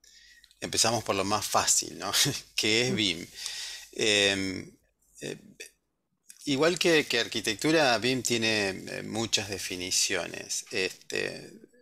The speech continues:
de la manera en que, mm, en todos estos años yo logré entenderlo, es,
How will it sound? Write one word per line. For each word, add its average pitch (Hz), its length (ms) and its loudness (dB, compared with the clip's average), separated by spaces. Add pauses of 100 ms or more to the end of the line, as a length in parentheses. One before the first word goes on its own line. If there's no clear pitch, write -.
(220)
de 117 140 -4
la 113 120 0
manera 147 420 2
en 143 80 0
que, 107 380 2
mm, - 960 -14
en - 120 -16
todos 120 240 0
estos 123 300 -2
años 127 340 2
yo 117 200 2
logré 107 400 0
entenderlo, 113 760 0
es, 107 420 0